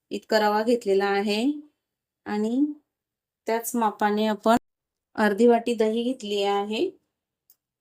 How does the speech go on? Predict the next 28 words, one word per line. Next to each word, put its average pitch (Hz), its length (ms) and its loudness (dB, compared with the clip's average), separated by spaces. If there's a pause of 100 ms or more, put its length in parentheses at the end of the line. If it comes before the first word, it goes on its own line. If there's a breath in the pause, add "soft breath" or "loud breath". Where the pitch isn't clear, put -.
तर 208 140 -6
मी 226 200 -4
या 220 140 -4 (280)
रव्यामध्ये 196 520 -4
सगळं 208 340 -8 (260)
टाकून 220 340 -8
घेते 220 380 -4 (2000)
आणि 220 300 -10
एकदम 214 280 -10
संध्याकाळचा 208 840 -8
किंवा 214 260 -2
सकाळच्या 202 440 -4
नाश्त्यासाठी 208 840 -8
हा 196 260 -6
झटपट 208 500 -6 (960)
दहा 226 240 -4
मिनिटात 226 360 -8
होणारा 202 360 -6
हा 202 140 -8
नाश्ता 196 500 -8
आहे 202 240 -6
आणि 208 280 -10
टेस्टी 214 440 -6
पण 220 200 -10
आहे. 214 400 -6 (640)
घेतलेला 196 380 2
आहे 202 320 0
मी, 233 320 4